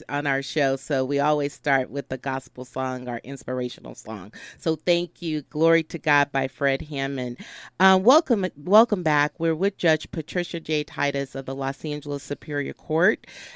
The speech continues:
um, based in the Inglewood Courthouse. Um, and let me formally introduce her. You heard a little bit from her directly prior to our break.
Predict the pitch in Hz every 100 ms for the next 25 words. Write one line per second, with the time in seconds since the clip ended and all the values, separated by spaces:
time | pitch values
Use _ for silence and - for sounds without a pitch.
0 | - 151 147 143 143 156 165 160 151 147
1 | 143 156 165 151 156 - - 190 202 196
2 | 208 214 254 - - 143 151 147 151 175
3 | - 269 - 240 233 220 214 190 196 196
4 | 175 185 - 151 139 156 170 156 151 151
5 | 143 151 147 - - _ _ 175 170 165
6 | 151 143 143 147 160 - 139 139 - 151
7 | 147 139 - - 143 131 127 147 147 135